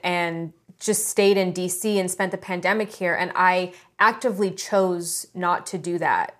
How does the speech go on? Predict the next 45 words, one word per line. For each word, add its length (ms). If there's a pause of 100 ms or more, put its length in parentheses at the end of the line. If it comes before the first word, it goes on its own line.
Like, 180
I 80
came 300
back 200
occasionally, 600
but 140
I 80
spent, 440 (320)
I 60
think 140
it 100
was 200
nine 380
or 80
ten 400
months 460 (100)
over 300
the 100
course 560
of 640 (500)
a 60
year 240
and 80
a 40
half 440
where 100
I 140
was 220
back 280
home 580 (520)
in 160
Salt 280
Lake 160
City. 560 (200)
Do-, 180
I 140
was 280
working, 680
like, 160
I, 160
I 140
had 200
a 60
job, 680
um, 480